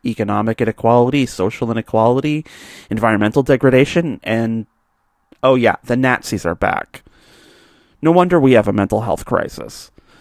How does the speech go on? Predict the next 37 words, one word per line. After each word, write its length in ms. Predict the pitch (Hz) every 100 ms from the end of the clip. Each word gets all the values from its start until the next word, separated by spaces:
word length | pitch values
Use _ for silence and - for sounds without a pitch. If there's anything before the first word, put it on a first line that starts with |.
| _ _ _ _ - _ _ _ _
It's 180 | 202 269
easy 240 | 277 254
to 80 | 220
get 160 | 185 -
stuck 400 | - - 202 185
in 140 | 151
this 200 | 135 -
feeling 380 | - 160 156 131
of 140 | 120
malaise. 880 | 127 120 135 147 113 101 - - - _ _ -
Our 100 | -
public 400 | - - 170 170
participation 800 | 151 135 143 - - 156 175 139
is 160 | 101 -
down, 420 | 110 104 92 85
and 140 | 107
we 80 | 120
can 120 | 127
see 200 | 123 147
that 160 | 143 131
using 300 | 123 127 120
a 40 |
number 360 | 117 123 139 104
of 140 | 101
benchmarks, 760 | 98 98 - 104 95 - - - _ _ -
including 400 | 123 - 139 127
the 80 | -
pitiful 480 | - 117 117 131 113
low 180 | 120
voter 280 | 127 135 135
turnout 580 | - 170 185 120 90 -
in 220 | 123 117 113
the 140 | 117
two 260 | - 143 139
elections 560 | 143 202 - 117 110
last 340 | 110 98 - -
year, 300 | 95 85